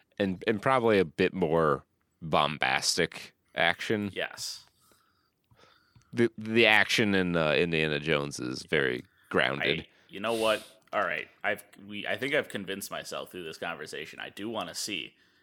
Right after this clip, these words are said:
Speaker 2: Christopher Nolan's, like, Indiana, his idea of an Indiana Jones movie. If you, you're not ever gonna do another sequel.
Speaker 1: Yeah.
Speaker 2: If you do a reboot, he's gonna have to be the one.
Speaker 1: I feel like it would look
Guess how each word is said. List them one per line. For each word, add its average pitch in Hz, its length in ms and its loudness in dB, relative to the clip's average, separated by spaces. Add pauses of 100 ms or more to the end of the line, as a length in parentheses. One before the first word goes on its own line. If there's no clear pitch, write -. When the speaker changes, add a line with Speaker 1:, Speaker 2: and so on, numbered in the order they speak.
(140)
Speaker 2:
Christopher 120 520 -6
Nolan's, 98 480 -6
like, 76 320 -8
Indiana, 92 440 -12 (200)
his 98 320 -12 (320)
idea 90 260 -6
of 76 100 -8
an 65 80 -12
Indiana 82 440 -10
Jones 80 340 -12
movie. 50 400 -14 (1160)
If 104 140 -10
you, 113 240 -4
you're 123 160 -6
not 147 280 2
ever 156 200 2
gonna 139 200 -2
do 117 220 0
another 110 280 -2
sequel. - 500 -12 (280)
Speaker 1:
Yeah. 117 180 2
Speaker 2:
If 117 140 -6
you 104 60 -8
do 123 240 -4
a 151 60 0
reboot, 117 480 -4 (1200)
he's 95 240 -12
gonna 92 220 -14 (100)
have - 180 -10
to 90 80 -20
be 90 100 -12
the 80 120 -10
one. 62 280 -12 (1800)
Speaker 1:
I 117 120 6
feel 202 600 4
like 170 280 4
it 143 60 4
would 117 220 2
look 113 320 2